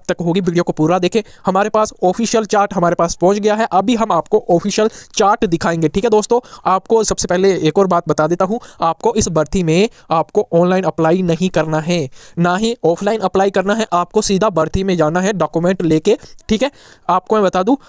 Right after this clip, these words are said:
आपको सिर्फ भर्ती में डॉक्यूमेंट लेके जाना है, जहां पे अभी मैं बताऊंगा, आपको ऑफिशियल नोटिफिकेशन दिखाऊंगा। वीडियो को पूरा देखें।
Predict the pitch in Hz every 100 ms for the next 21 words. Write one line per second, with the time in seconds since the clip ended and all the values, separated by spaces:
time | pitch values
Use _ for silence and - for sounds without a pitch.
0 | - 175 - _ - 226 226 - 247 175
1 | 160 165 196 202 170 165 190 196 196 175
2 | 180 170 160 185 196 170 180 170 151 165
3 | 165 147 170 196 151 - 180 160 202 208
4 | 190 190 - 190 180 165 185 214 - -
5 | 165 214 240 202 233 214 240